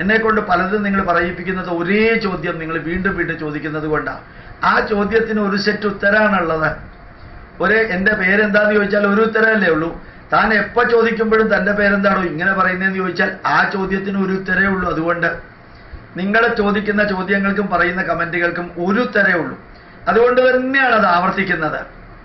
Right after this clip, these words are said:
അത് ഒരു സിംഗിൾ ഉത്തരമല്ല, ഒറ്റ വാക്കിലെ ഉത്തരമല്ല, ഒരു സെറ്റ് ഉത്തരം.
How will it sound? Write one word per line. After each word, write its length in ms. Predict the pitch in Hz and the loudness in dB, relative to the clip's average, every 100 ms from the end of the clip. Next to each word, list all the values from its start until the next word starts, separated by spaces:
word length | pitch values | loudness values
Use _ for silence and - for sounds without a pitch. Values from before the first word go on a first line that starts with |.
| - - 175 | -20 -8 -2
അത് 80 | 208 | 0
ഒരു 320 | 202 214 233 | 2 2 0
സിംഗിൾ 380 | - 202 214 247 | -2 -2 2 2
ഉത്തരമല്ല, 600 | 233 214 196 170 180 - - - | 2 2 2 2 0 -2 -10 -16
ഒറ്റ 180 | - - | -4 0
വാക്കിലെ 400 | 196 185 202 196 | 2 0 0 -2
ഉത്തരമല്ല, 400 | 190 170 160 151 | 0 0 0 0
ഒരു 180 | 151 160 | -2 -4
സെറ്റ് 380 | - 156 - | -4 -6 -4
ഉത്തരം. 360 | 175 160 165 | -4 0 0